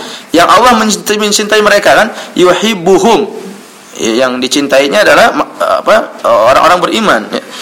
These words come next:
Yuhibbuhum, Allah mencintai mereka, mencintai orang-orang beriman. Dan wa yuhibbunahu, dan mereka pun orang beriman mencintai Allah. Ya, saling mencintai, timbal balik. Tentu cinta di sini sesuai dengan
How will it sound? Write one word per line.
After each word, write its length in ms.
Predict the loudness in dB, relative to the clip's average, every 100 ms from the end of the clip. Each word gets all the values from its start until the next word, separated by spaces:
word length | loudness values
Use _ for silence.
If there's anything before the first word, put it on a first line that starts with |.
| -14 -16 -18 -10
Yuhibbuhum, 640 | -4 -2 -2 -2 0 2 2
Allah 240 | 4 2
mencintai 480 | 2 0 0 2 2
mereka, 500 | 2 2 2 0 0 -6
mencintai 320 | -6 -4 0
orang-orang 280 | 2 4 2
beriman. 360 | 0 0 0 -2 -4 -16 -18 -20 -20 -10
Dan 400 | 0 4 4 2
wa 160 | 2 2
yuhibbunahu, 1200 | 2 2 0 -2 2 4 4 4 4 4 2 2
dan 160 | 0
mereka 400 | 2 2 4 2
pun 160 | 2 2
orang 220 | 4 2
beriman 340 | 0 0 0 0
mencintai 800 | -2 -4 0 0 0 -4 -2 0
Allah. 560 | 0 -2 -4 -4 -8 -14 -18 -20 -20 -20 -20 -16
Ya, 160 | -8 -8 -8 -6
saling 300 | -4 -4 -6 -14 -18 -14
mencintai, 480 | -10 -6 -4 -4 -4
timbal 240 | -4 -4
balik. 320 | -4 -6 -8 -16 -18 -18 -16 -18 -18 -20 -20 -14 -6
Tentu 480 | -4 0 -2 -2 -4
cinta 240 | -6 -2 -2
di 80 | -2
sini 320 | -4 -2 -2
sesuai 300 | -2 -4 -4
dengan 400 | -2 0 0